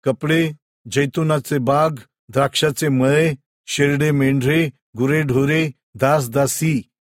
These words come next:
घेण्याची ही वेळ आहे काय? नामानचे कोड तुला आणि तुझ्या मुलांना सर्व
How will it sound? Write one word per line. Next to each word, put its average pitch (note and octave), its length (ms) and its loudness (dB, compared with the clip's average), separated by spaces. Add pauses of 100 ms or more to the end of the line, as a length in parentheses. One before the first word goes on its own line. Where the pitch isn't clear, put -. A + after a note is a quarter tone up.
(100)
घेण्याची C#3 420 0
ही D3 240 -2
वेळ C#3+ 360 0
आहे C3 240 0
काय? E3 280 -2 (340)
नामानचे D3 640 0
कोड D3 380 -2
तुला C3+ 500 -2 (280)
आणि D3 220 0 (120)
तुझ्या C#3+ 300 2
मुलांना C3+ 600 0 (280)
सर्व D3+ 420 0